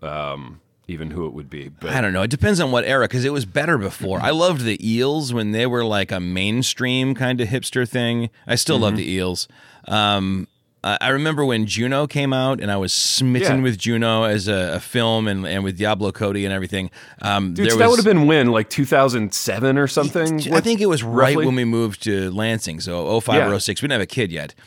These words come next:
Speaker 2: And I
Speaker 1: Yeah, yeah.
Speaker 2: remember, uh, she was listening to the Moldy Peaches, which is, like, anti-folk,
Speaker 1: Yeah.
Speaker 2: and I remember I got, like, a C D, and I listened to it for, like, a day, and then I was like, "Oh, I can't take any more of this ever again."
Speaker 1: Yeah.
Speaker 2: And I threw the C D away, which I've never done before with a band.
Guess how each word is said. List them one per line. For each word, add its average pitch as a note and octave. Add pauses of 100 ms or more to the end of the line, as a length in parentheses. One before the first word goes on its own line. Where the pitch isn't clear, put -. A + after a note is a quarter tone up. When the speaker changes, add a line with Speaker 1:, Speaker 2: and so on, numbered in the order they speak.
(300)
Speaker 2:
And B2
I C3+
Speaker 1:
Yeah, C#3
yeah. C#3
Speaker 2:
remember, C3+
uh, G#2 (100)
she -
was C3+
listening B2
to A2
the G#2+
Moldy G#2+
Peaches, B2
which G2
is, F#2
like, F#2+
anti-folk, A2
Speaker 1:
Yeah. G2+
Speaker 2:
and G#2
I G#2+
remember G#2+
I G2
got, F#2
like, F#2
a G#2
C G#2+
D, F#2+
and F2
I F#2+
listened A2
to A2
it F#2
for, G#2
like, F#2+
a F2+
day, G2
and F#2
then G#2
I G2
was G2
like, F2
"Oh, E2+
I -
can't F#2
take F2
any G2
more F#2
of E2+
this E2+
ever G2+
again." F2+
Speaker 1:
Yeah. E2+
Speaker 2:
And F#2+
I A2
threw B2
the G#2+
C B2
D A2+
away, G#2+
which A2
I've C3
never C3
done A#2+
before G#2
with F#2+
a F#2+
band. F2